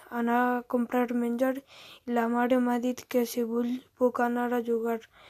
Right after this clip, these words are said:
però li he dit que no vull, no vull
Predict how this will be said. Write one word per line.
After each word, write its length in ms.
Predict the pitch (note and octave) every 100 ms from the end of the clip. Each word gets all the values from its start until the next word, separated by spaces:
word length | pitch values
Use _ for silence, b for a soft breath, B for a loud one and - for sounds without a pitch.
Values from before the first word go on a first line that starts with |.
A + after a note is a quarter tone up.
| B B
però 220 | - A#3+
li 160 | A#3 A#3
he 40 |
dit 260 | A#3+ B3 -
que 160 | - A#3+
no 160 | A#3+
vull, 300 | B3 B3+ B3+ C4+ -
no 300 | A#3+ A#3+ B3 B3+ A#3+ A3+
vull 200 | B3+ C4